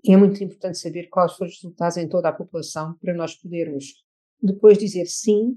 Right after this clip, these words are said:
aqui em Portugal, ou aqui nestes doentes que afinal não conseguiram entrar nos ensaios por qualquer razão, aquele medicamento é eficaz, não é? É eficaz e é seguro e vale a pena ser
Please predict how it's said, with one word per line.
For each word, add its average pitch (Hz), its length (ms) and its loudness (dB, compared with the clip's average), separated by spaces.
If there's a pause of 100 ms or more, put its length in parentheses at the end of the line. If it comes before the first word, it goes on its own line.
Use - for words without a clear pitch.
(120)
aqui 170 240 -6
em 143 80 -10
Portugal, 208 560 0
ou 180 140 0
aqui 156 200 -12
nestes 165 280 -14
doentes 180 280 -10
que - 100 -14
afinal 165 320 -12
não 160 80 -14
conseguiram 165 480 -10 (360)
entrar 165 400 -4
nos 151 140 -12
ensaios 151 320 -6
por - 80 -20
qualquer 151 280 -6
razão, 165 320 -6 (160)
aquele 208 300 -2
medicamento 202 560 -6 (200)
é 226 280 4
eficaz, 208 600 -8
não 175 160 -12
é? 190 200 -6 (800)
É 180 100 -2
eficaz 185 760 -2
e 170 80 -8
é 160 40 -4
seguro 233 500 -4 (400)
e 202 100 0
vale 196 180 4
a 190 40 -2
pena 196 200 -8
ser 202 200 -4